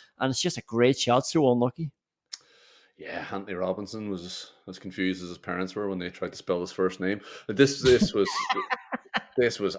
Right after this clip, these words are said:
Speaker 2: absolutely disgusting. You cannot defend against that type of player. Like, how do you stop someone who can do that? Like, that is the type of goal you take into a contract negotiation. That's, that's the type of goal you, that's the type of goal you take into the bedroom, if I'm being honest, Conan.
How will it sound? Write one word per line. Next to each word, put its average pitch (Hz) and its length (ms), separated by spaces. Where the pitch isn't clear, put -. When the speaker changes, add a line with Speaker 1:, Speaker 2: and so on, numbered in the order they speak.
Speaker 2:
absolutely 98 680
disgusting. 90 600
You 101 120
cannot 107 880
defend 90 480
against 87 360
that 78 200
type 82 180
of 78 140
player. 82 340
Like, 98 160
how 113 160
do 95 120
you 73 100
stop - 380
someone 87 280
who 85 120
can 78 160
do 80 180
that? 76 200
Like, 104 160
that 117 160
is 90 100
the 95 80
type 92 240
of 92 80
goal 92 260
you 90 60
take 90 240
into 90 260
a 80 60
contract 95 500
negotiation. 101 720
That's, - 280
that's - 220
the 98 60
type 92 220
of 92 100
goal 90 240
you, 85 120
that's 165 180
the - 80
type 131 80
of 110 60
goal 110 100
you 107 60
take 113 220
into 107 180
the 95 80
bedroom, 98 460
if - 80
I'm 104 80
being 95 200
honest, 98 320
Conan. 139 360